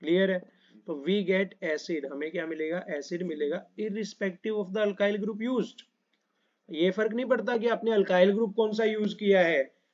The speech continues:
लेकिन हमारे पास formation किसकी होगी बेटा, acid की ही formation होगी। clear है? तो ketones also give acids but we get mixtures, ketones भी acids देते हैं लेकिन वहाँ पे हमें क्या मिलता है, Mixture मिलता है।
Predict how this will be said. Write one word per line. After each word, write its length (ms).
लेकिन 320
हमारे 280
पास 200
formation 520
किसकी 260
होगी 240
बेटा, 280
acid 500
की 80
ही 160
formation 520
होगी। 240
clear 300
है? 120
तो 100
ketones 360
also 280
give 200
acids 360
but 180
we 140
get 180
mixtures, 440
ketones 460
भी 100
acids 320
देते 280
हैं 300
लेकिन 280
वहाँ 220
पे 60
हमें 200
क्या 120
मिलता 260
है, 80
Mixture 360
मिलता 320
है। 140